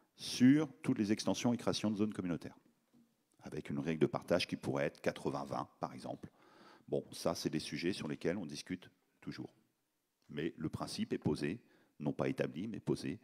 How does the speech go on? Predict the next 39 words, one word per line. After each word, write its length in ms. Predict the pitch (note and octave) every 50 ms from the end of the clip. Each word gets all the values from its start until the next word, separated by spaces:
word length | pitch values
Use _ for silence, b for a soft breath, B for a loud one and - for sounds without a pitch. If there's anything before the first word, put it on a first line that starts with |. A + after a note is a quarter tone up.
| b b b b b
sachant 320 | b - - - - G2+
que 100 | - -
chacun 320 | A2 - - - - A#2 G#2
des 80 | G2
principes 360 | F#2 - - F2+ - - D#2 -
du 80 | D2+
pacte 320 | - - A2 A#2+ - - - b b b b b b b b b b b b
donne 260 | - C#2+ - F#2 F2 E2+
lieu 180 | F2+ G#2+ A#2
ensuite 300 | F#2+ - - - A#2 -
à 40 | -
des 120 | - D2+
décisions 480 | C#2+ C#2 D2 C#2 - D#2+ C#2+ D2 F2 G2+
spécifiques, 600 | G2+ - - - C#2+ - - - - D2+ - -
hein. 80 | - - - - -
Qu'on, 140 | - - - - - - - -
qu'on 80 | - D2
soit 200 | - - - -
clair 220 | - - D#2 D#2
sur 120 | - - -
le 60 | -
sujet, 280 | - - - F2+ F#2
on 100 | F#2 E2
en 80 | D2 C#2+
aura 200 | C#2+ C#2 C#2+ C#2+
une 140 | D#2 E2 D#2+
juste 240 | C#2 - D2+ - -
après, 240 | - - - - - _ _ B B B B B B B B
ce 140 | - - -
soir. 280 | - - - - - - _ _ B B B B B B B B B B _ _ _ _ _ -
Euh, 800 | - F#2 F2+ F2 E2 D#2+ D#2 D#2 D2+ D2 D2 C#2+ C#2+ C#2 C#2+ C#2
poursuite 320 | - - C#3+ C3+ - - C#3
d'une 140 | A#2+ A#2 A2+
réflexion 440 | G#2+ A2 - A2+ - - - A2+
sur 120 | G2 - F#2+
le 60 | E2
prochain 280 | - - F2+ - - E2
mandat 640 | E2 E2 E2 E2+ E2+ E2+ D#2 E2+ E2+ E2+ E2+ E2+ - -
également, 560 | D#2+ C#2+ D#2 C#2 C#2 D2+ D#2+ A#2+ D3+ -